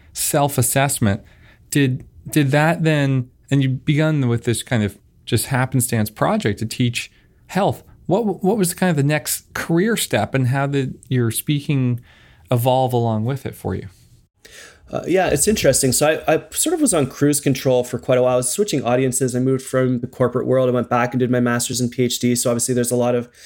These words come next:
Speaker 2: speaking in academia. Concurrently, I was working with the Olympic team. So I was talking to sports groups, and everything was fine. But in twenty ten, everything changed when I was asked to commentate the, uh, twenty ten Vancouver Olympics. And as part of that, I did a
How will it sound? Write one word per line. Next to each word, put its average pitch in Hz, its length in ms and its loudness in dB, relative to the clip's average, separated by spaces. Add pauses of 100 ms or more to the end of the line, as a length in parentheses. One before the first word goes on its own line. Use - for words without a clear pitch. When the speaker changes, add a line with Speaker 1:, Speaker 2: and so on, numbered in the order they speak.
(200)
Speaker 2:
speaking 131 480 0
in 123 100 2
academia. 123 840 0
Concurrently, 123 520 0
I 123 40 2
was 123 160 -2
working 123 240 -2
with 123 120 0
the 135 60 2
Olympic 120 340 -2
team. 123 200 2
So 120 140 -2
I 120 40 2
was 120 80 -6
talking 127 440 -2
to 131 420 0 (640)
sports 127 380 -2
groups, 131 320 0
and 139 100 2
everything 151 260 2
was 131 160 0
fine. 123 440 0
But 123 120 0
in 127 180 0
twenty 151 300 -2
ten, 127 420 -2
everything 120 320 0
changed 127 520 -2
when 120 100 0
I 117 80 0
was 117 160 -2
asked 117 300 -2
to - 60 -8
commentate 120 600 -4
the, 120 320 -2 (200)
uh, 113 140 -2
twenty 120 280 -4
ten 120 220 -2
Vancouver 113 600 -2 (600)
Olympics. 123 600 0
And 120 320 0
as 123 160 2
part 185 280 -2
of 131 100 2
that, 123 160 2
I 117 60 2
did 120 160 0
a 123 260 0